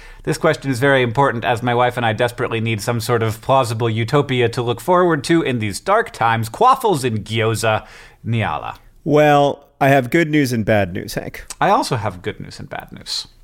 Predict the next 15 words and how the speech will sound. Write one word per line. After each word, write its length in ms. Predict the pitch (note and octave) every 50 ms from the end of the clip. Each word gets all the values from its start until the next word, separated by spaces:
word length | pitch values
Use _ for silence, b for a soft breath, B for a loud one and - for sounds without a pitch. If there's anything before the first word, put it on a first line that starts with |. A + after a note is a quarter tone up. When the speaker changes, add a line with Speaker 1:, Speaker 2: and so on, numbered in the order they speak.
| - _ _ - - _ _ - _ _ _ _ - - - _ - - _ _ _ _
Speaker 1:
But 100 | - A3
you, 180 | B3 F4 E4 C#4+ -
you 140 | G3 B3+ -
go 100 | C#4 G3
first. 460 | - - - - - - - - - - - - -
Speaker 2:
Okay, 260 | - A2+ - B2 -
so 160 | - - - B2
my 360 | A#2+ C3 C#3+ D#3 F3 F#3+ F#3
bad 360 | C#3+ D#3+ D3 C#3+ C#3+ C3+ B2
news 300 | B2 A#2+ A2+ A2 G2 G#2
is 160 | A#2 G2+ -
that 160 | - A#2+ A2 -
I'm 300 | - C3 D3+ E3+ F3+ F3 E3+
pretty 420 | - - - - F3+ F3+ E3+ F3 D#3
sure 640 | B2+ - - D#3 C#3 C3 B2+ B2 A#2+ A#2 G#2+ b